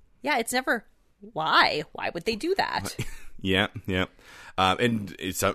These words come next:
Speaker 2: and really what we're doing is we're bearing the scars of former <laughs>
Speaker 1: Former shows.
Speaker 2: former shows.
Speaker 1: Um,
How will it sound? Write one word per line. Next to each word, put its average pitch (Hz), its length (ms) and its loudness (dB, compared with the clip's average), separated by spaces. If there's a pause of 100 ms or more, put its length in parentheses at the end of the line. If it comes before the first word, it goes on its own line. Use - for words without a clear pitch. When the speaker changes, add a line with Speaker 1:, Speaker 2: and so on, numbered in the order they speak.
Speaker 2:
and 101 320 4 (180)
really 110 580 6
what 107 160 4
we're 98 120 4
doing 107 280 4
is 104 120 4
we're 98 40 4
bearing 98 360 4
the 107 100 -2
scars 110 540 6
of 101 100 4
former 107 720 6 (180)
<laughs> - 200 0
Speaker 1:
Former 214 340 2
shows. 269 480 2
Speaker 2:
former 320 300 6
shows. - 560 0 (240)
Speaker 1:
Um, 208 380 2